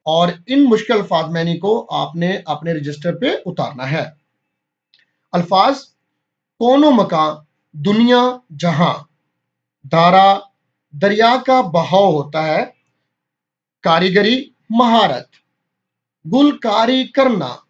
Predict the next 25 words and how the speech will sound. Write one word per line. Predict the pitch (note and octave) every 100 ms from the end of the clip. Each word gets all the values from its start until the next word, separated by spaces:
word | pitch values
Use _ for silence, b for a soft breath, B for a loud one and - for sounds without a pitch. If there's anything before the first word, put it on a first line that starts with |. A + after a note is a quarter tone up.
| _ _ -
फूल | C4 C#4 C#4 C#4 B3+ -
बूटे | F3 G3+ - A3 G#3
बनाना। | E3+ D3 B2+ B2+ B2+ - _ _ _ _ _ _ _ D3
दश्त | F#3 A#3 B3 - _ _ _
जंगल | E3 E3+ A3 A#3 B3 A#3 A3+ - _
गैर | C#3+ G#3 C4 A#3
आबाद | D#3+ C#3+ D3 D3
जो | D#3+
इलाका | D3+ D3 D3 G3+
होता | G3 E3 G3
है | G3 B3 - _ _ _ -
उसको | F#3 - G3
दश्त | F3 G3 -
कहते | D#3+ D3 E3
हैं, | D#3+ A3
दश्त | E3+ E3+ -
कहते | D3 C#3+ D#3
हैं। | F3+ C4 _ _ _ _ _ _ _
जरा | E3 F#3+ B3+ - - _ _ _ _
किसी | - D4 D#4
चीज | B3 C4+ C4+ C#4 -
का | G#3+ D#3+ D3 F3
निहायत | A3 A3+ A#3 C4 C4 -
छोटा | - D4+ D#4 F#3
टुकड़ा। | - C#3 C#3